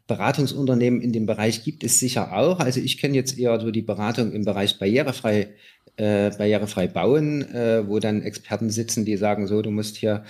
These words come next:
äh, gucken, wenn du dein Einfamilienhaus so bauen willst, dass du da auch in dreißig, vierzig Jahren noch leben kannst,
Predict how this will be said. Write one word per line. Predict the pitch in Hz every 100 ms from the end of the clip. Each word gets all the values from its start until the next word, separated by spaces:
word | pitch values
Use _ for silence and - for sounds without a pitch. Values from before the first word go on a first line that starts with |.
| - - _
äh, | 107 101
gucken, | - 123 123 107
wenn | 101
du | 104
dein | 101 95
Einfamilienhaus | 104 107 110 110 110 104 104 98
so | 107
bauen | 101 101 101
willst, | 107 104 107
dass | 101
du | 104
da | 98
auch | -
in | 98
dreißig, | 90 98 98
vierzig | 104 - 92
Jahren | 90 113
noch | 110
leben | 107 104 104
kannst, | 107 104 -